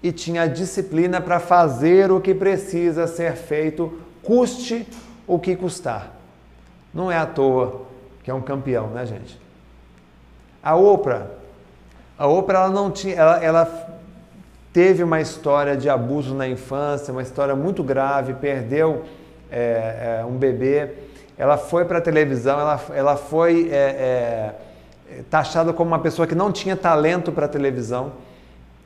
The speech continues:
tá? E acabou, é, é, insistindo no método, na disciplina que ela tinha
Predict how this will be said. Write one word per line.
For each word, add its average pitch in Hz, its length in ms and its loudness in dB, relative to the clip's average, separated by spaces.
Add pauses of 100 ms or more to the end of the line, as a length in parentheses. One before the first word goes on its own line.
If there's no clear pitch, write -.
(160)
tá? 139 360 -4
E 135 100 -2
acabou, 139 640 0
é, 120 720 -4
é, 123 60 -6
insistindo 170 1040 -2
no 156 180 -2
método, 143 680 -4
na 139 140 -2
disciplina 147 560 -6
que 156 100 -6
ela 147 140 2
tinha 151 460 -6